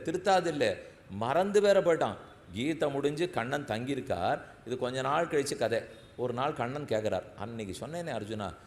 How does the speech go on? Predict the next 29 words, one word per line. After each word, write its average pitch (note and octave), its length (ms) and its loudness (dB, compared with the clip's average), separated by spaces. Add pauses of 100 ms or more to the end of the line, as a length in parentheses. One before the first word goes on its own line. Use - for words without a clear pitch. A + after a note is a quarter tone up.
(180)
நன்னா C3+ 240 -6
ஞாபகத்துல C#3+ 580 -4
வச்சுருக்கியே C#3 440 -6
இல்லையோ, D#3 160 -8 (320)
எல்லா C3+ 300 0 (100)
அர்த்தங்களும் E3 440 0
மனசுல D3 340 0
இருக்கான்னுட்டு?" C3 500 0 (640)
அவன் G#2 200 -6
கொஞ்சம் D3+ 480 -4
விழித்து D3 440 0
விட்டு C3 280 -2
பதில் A#2+ 320 0
சொன்னா, A2 260 -2 (400)
மொத்தம் C3 540 0
மறந்து B2+ 300 0
போயிடுத்துன்னான். G2+ 520 -2 (1300)
அவர் G2+ 260 -4
கோபம் D3 280 2
வருமா, C3 240 2
வராதா? G#2+ 340 2 (500)
உபன்யாசகர் C3+ 800 0
ரெண்டு A#2+ 200 -2
மணி A#2 140 -4
நாள் C3+ 300 -2
சொல்றதுக்கு B2+ 640 0
கூட B2+ 160 0
கட்டப்பட A2+ 360 -2
மாட்டார். E2+ 320 -4